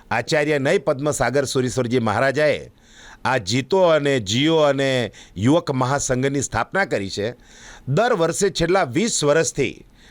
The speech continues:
જૈન યુવક મહાસંઘ એ વડોદરાની અંદર ખૂબ મોટો સ્ટેજ પરફોર્મન્સ કરતા હોય છે. વિદેશના, દેશના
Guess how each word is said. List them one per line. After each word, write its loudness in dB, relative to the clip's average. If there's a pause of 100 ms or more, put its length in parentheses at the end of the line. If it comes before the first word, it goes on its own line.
(140)
જૈન 2
યુવક 0
મહાસંઘ 0 (640)
એ 2
વડોદરાની 2
અંદર 2
ખૂબ -2
મોટો 2
સ્ટેજ -2
પરફોર્મન્સ 0
કરતા 0
હોય 2
છે. -2 (920)
વિદેશના, 2
દેશના 0